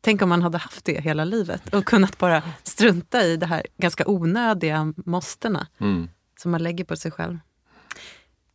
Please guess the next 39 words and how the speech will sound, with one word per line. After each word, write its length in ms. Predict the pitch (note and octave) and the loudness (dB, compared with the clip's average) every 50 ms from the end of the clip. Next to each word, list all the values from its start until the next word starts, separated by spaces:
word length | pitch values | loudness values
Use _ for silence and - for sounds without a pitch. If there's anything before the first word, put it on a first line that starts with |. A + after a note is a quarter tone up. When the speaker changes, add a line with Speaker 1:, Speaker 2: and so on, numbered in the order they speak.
| _ _ _ | _ _ _
Speaker 1:
Men 200 | - - G3+ G#3 | -4 0 2 2
du 100 | G3 A3 | 4 4
nämnde 320 | G#3+ A3+ A#3+ A#3+ A#3+ A#3 - | 2 2 2 2 0 0 0
också, 540 | - C#4+ - - - - A3+ G3+ G3 G3+ - - _ _ _ _ _ - _ _ | 0 0 -2 -4 -6 -4 -2 -2 -2 -2 -4 -8 _ _ _ _ _ -20 _ _
eh, 280 | - F#3 F#3 F3+ - - | -4 -4 -2 -2 -4 -4
att 100 | F3+ - | -6 -6
du 80 | F#3 | -4
tänkte 280 | - - F#3 F3+ - G3 | 0 0 0 0 0 -2
lite 220 | F#3 F#3 - F3 | -6 -6 -8 -8
på 100 | - - | -8 -8
dina 200 | F3+ F#3 F#3 G3 G#3 | -6 -2 -2 0 0
egna 300 | A3 G#3+ G#3+ A#3+ C#4 D4+ | 0 0 -2 -2 -2 -4
barn. 360 | G3+ - - - F#3+ G3+ G#3+ - _ _ - | -4 -4 -4 -4 -4 -4 -6 -8 _ _ -4
Speaker 2:
Mm. 100 | F2+ F#3+ | -4 -4
Speaker 1:
Jag 140 | F#3+ F#2+ | -2 0
tänkte 300 | - G#2+ G2+ G2 - G2 | 0 0 -2 0 -2 -4
att, 260 | F#2+ - - _ - - - | -4 -4 -6 _ -20 -4 0
Speaker 2:
Mm. 220 | A2 A2+ C3+ D3 | 2 2 4 4
Speaker 1:
för 60 | G#3+ | 2
du 80 | A3 B3+ | 2 4
har 160 | A3+ G#3+ B3 C4 | 4 4 4 4
ju 60 | B3+ | 2
en 80 | B3+ | 0
familj, 440 | - - F3+ D3+ B2 - D3 G3+ C4 - - | 0 -2 -2 -2 0 -2 -4 -4 -6 -6 -2
Speaker 2:
Ja. 180 | - A2+ D#3+ - - - | 0 -2 -2 -2 -4 -2
Speaker 1:
din 160 | - F3+ F3+ | 0 0 0
fru 380 | - - E3 D#3+ E3+ G#3 B3+ G#4+ - | 0 -2 -4 -4 -4 -4 -6 -4 -2
Speaker 2:
Mm. 200 | G3+ F#3+ G#3+ B3 | 2 2 4 4
Speaker 1:
Eva, 200 | - D#3+ G#3+ C#4 - _ | 2 0 -4 -6 -4 _
Speaker 2:
Mm. 220 | A3 G#3+ A3 - - - _ _ _ | 0 0 0 0 -4 -10 _ _ _
Speaker 1:
och 120 | G3+ F#3 | -6 -2
så 80 | - F#3+ | 0 2
har 100 | F#3 F3+ | 2 2
du 60 | F3 | 0
två 380 | - - - E3+ E3 D#3+ D#3+ | -4 -4 -4 -2 0 0 0
vuxna, 520 | D#3+ F3 F3 E3 - - - E3+ D#3+ F3+ - | 0 -2 -2 -2 -4 -4 -4 -2 -2 -2 -2
utflugna 560 | F#3+ F3 D#3+ - - - D#3 D3 D3 D3+ C#3+ | -2 -4 -4 -6 -6 -4 -4 -4 -2 -4 -4
barn 300 | C3+ B2 C3 G3 C4 D#4+ - - | -4 -2 -2 -2 -2 -4 -6 -8
Speaker 2:
Ja. 200 | - F#2 G2 G#2+ | -8 -8 -8 -8